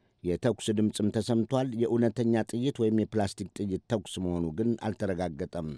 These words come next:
የዩጋንዳ ቀይ መስቀል በበኩሉ አራት ቁስለኞች ወደ ሙላጎ ሆስፒታል ተወስደው የሕክምና እርዳታ አግኝተዋል። ያንዳቸውም ቁስል ግን ከጥይት ጋር አለመያያዙ ተገልጿል። በአሁኑ ወቅት በካምፓላ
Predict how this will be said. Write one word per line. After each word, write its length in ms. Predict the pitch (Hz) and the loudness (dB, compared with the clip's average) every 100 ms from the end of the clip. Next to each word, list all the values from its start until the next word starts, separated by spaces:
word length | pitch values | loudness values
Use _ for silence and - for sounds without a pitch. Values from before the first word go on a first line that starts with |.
| - _ _ _ _ _ _ | -12 _ _ _ _ _ _
የዩጋንዳ 500 | 82 87 92 101 104 98 | -2 0 2 2 4 2
ቀይ 140 | - 101 | 0 0
መስቀል 340 | 101 - 98 | 0 -2 -2
በበኩሉ 480 | 98 101 98 - 110 139 | 0 0 0 -2 -2 -2
አራት 320 | 98 107 113 - | -2 -2 -2 -6
ቁስለኞች 580 | 110 - 110 113 151 - - _ _ _ _ _ 101 | -8 -2 2 4 2 0 -12 _ _ _ _ _ 0
ወደ 160 | 113 | 4
ሙላጎ 320 | 123 123 123 135 | 6 6 4 2
ሆስፒታል 460 | 131 - 117 117 107 | 0 0 -2 0 0
ተወስደው 500 | 113 107 - 110 120 - | 2 0 2 2 2 2
የሕክምና 540 | 110 113 - 113 107 104 | 2 2 2 2 4 2
እርዳታ 400 | 98 87 92 - 92 | -2 -2 -2 0 -2
አግኝተዋል። 580 | 92 101 101 113 113 120 - | -2 0 0 2 2 0 0
ያንዳቸውም 720 | 117 127 107 95 - 98 92 | 4 4 6 2 0 -2 -2
ቁስል 320 | - 87 95 90 | -2 -4 -4 0
ግን 180 | 113 120 117 _ - - | 2 2 0 _ -20 -6
ከጥይት 440 | - 98 107 95 78 | -2 0 0 0 0
ጋር 220 | 95 95 95 - | 0 0 -2 -6
አለመያያዙ 720 | 95 95 92 85 85 82 82 78 80 - | 0 2 2 2 0 0 -2 -4 -6 -4
ተገልጿል። 560 | 87 92 82 90 78 65 _ _ _ _ - - - | -2 0 0 -2 -2 -6 _ _ _ _ -20 -20 -6
በአሁኑ 260 | 110 120 160 | 2 4 6
ወቅት 240 | 131 131 - - _ - | 6 4 -4 -20 _ -8
በካምፓላ 560 | 87 110 110 117 113 | -4 2 2 2 2